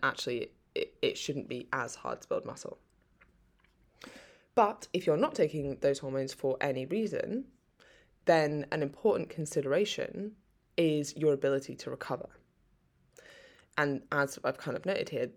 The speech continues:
this is gonna be impaired if you have lower estrogen levels. And something that we probably don't consider enough as coaches is training volume versus results. And this is such a simple concept. And I've got a really simple graph up here as well.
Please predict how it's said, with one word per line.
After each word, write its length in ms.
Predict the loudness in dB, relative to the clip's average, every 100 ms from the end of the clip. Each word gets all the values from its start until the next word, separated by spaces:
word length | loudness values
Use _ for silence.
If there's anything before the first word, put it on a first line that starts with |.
| _
this 280 | -2 0 0
is 100 | 0
gonna 160 | 0 0
be 240 | -2 -2
impaired 540 | -4 -6 -2 2 2
if 100 | -2
you 80 | -8
have 260 | -8 -8 -6
lower 200 | -6 -2
estrogen 400 | -2 -2 -6 -8
levels. 460 | -8 -8 -10 -12 -18 _ -20 -20 _ _ -4
And 140 | -4 2
something 500 | 0 2 2 2 4
that 400 | 4 4 2 -6 _ _
we 140 | -6
probably 340 | -6 -2 0 6
don't 200 | 4 4
consider 500 | -6 -4 -2 -2 -2
enough 600 | -4 -4 -4 -6 -10 -20 -8
as 160 | -6 -6
coaches 640 | -4 -4 -2 2 2 0 -2
is 400 | 0 0 -2 -8 -12
training 480 | -2 0 2 0
volume 480 | 0 0 2 -2 -2
versus 420 | -4 -4 -4 -8
results. 500 | -6 -4 -6 -8 -16 -20 -4
And 140 | 0
this 160 | 0 0
is 100 | 0
such 220 | -2 -4 -10
a 40 |
simple 420 | -6 -2 0 0
concept. 600 | 0 0 0 -2 -2 -2
And 60 | -4
I've 60 | -2
got 100 | 0
a 20 |
really 140 | 0
simple 360 | 0 -2 0 0
graph 360 | 4 4 4
up 120 | -4 -6
here 200 | -4 -4
as 100 | 0
well. 380 | 0 0 -4